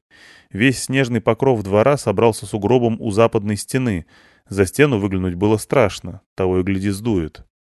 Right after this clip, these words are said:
«Не понимаю, что происходит», — сказал майор, пока мы сидели под бронёй, набираясь душевных сил для обратного рывка.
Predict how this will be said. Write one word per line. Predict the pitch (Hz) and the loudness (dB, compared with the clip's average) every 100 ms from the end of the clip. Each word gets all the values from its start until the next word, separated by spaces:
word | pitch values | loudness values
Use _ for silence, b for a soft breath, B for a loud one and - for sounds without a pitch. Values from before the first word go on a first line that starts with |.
| _ _ _ _ _ _ _ - | _ _ _ _ _ _ _ -12
«Не | 82 82 | -8 -2
понимаю, | 90 95 101 92 82 | 0 2 2 0 -2
что | - | -4
происходит», — | 82 92 92 - 98 80 80 - _ _ _ _ | -4 -4 -6 -2 -2 -2 -8 -18 _ _ _ _
сказал | - 98 90 90 | -4 0 2 2
майор, | 90 90 120 135 | 0 2 2 2
пока | - 98 98 | -2 -2 -2
мы | 104 135 | -2 -2
сидели | 117 92 92 | -2 -2 -2
под | 92 98 | 0 -2
бронёй, | 95 110 110 90 78 b b b | 0 0 2 -2 -4 b b b
набираясь | 107 98 101 95 | 2 4 4 2
душевных | 90 98 107 92 90 | 0 -2 -2 -2 -4
сил | 87 120 120 | -4 -4 -2
для | 101 90 | 0 0
обратного | 87 90 - 92 | 2 -2 -2 -2
рывка. | 98 - - 82 | -2 -2 -4 -4